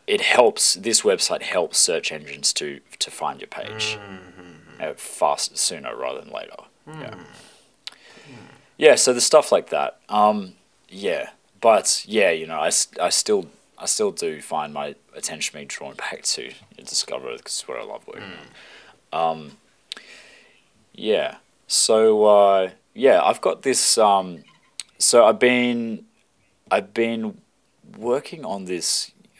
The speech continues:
Speaker 1: on this idea of, of marketing with Reddit, right? So I've already been doing this a little bit with, uh, with my subreddit Earthmind,
Speaker 2: Mm.
Speaker 1: but the concept's getting clearer and clearer,
Speaker 2: Mm.
Speaker 1: right? So this is my,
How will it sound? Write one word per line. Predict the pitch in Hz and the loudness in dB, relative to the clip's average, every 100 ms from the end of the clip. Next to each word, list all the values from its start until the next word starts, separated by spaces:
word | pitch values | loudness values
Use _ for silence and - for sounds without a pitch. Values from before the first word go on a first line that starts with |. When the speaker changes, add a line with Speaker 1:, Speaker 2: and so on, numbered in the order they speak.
| - | -20
Speaker 1:
on | - 92 | -20 -10
this | 85 | -10
idea | - 78 71 69 71 67 | -6 -8 -8 -14 -12 -14
of, | 67 - - | -14 -18 -18
of | 82 76 - | -16 -16 -10
marketing | 78 78 87 80 | -8 -8 -10 -18
with | 67 - - | -20 -20 -12
Reddit, | 65 - - - _ _ | -10 -10 -14 -20 _ _
right? | - 62 | -14 -10
So | - - | -8 -2
I've | 90 101 | 0 4
already | 135 151 | 6 6
been | 120 | 4
doing | 107 107 101 | 2 -4 -4
this | 92 | -8
a | 92 | -4
little | 98 98 | -2 0
bit | 85 85 - _ _ _ _ | 0 0 0 _ _ _ _
with, | 92 85 - - | -6 -6 -6 0
uh, | 85 82 78 | 2 2 -2
with | - | -6
my | 90 | -4
subreddit | - 95 82 80 82 - - | -2 -2 -2 -4 -4 -6 -6
Earthmind, | 85 82 - - 131 | -4 -4 -4 -6 -6
Speaker 2:
Mm. | 113 | -4
Speaker 1:
but | - 78 - - - - - | 0 0 -4 -20 -20 -20 -14
the | - | -2
concept's | 123 120 123 - | 0 2 0 0
getting | 110 98 90 85 78 _ _ _ _ _ _ _ | -4 -4 -6 -12 -18 _ _ _ _ _ _ _
clearer | - 107 90 | -10 -4 -2
and | 76 73 | -4 -10
clearer, | - 76 - | -8 -8 -8
Speaker 2:
Mm. | 95 87 | -12 -10
Speaker 1:
right? | 73 - _ _ _ _ _ - | -10 -10 _ _ _ _ _ -6
So | - 113 104 101 92 _ _ _ _ _ _ _ _ _ _ _ _ _ _ _ _ _ _ | -2 2 4 2 -2 _ _ _ _ _ _ _ _ _ _ _ _ _ _ _ _ _ _
this | 131 135 | -6 -6
is | 143 113 | -4 -4
my, | 104 101 92 90 | 0 0 2 0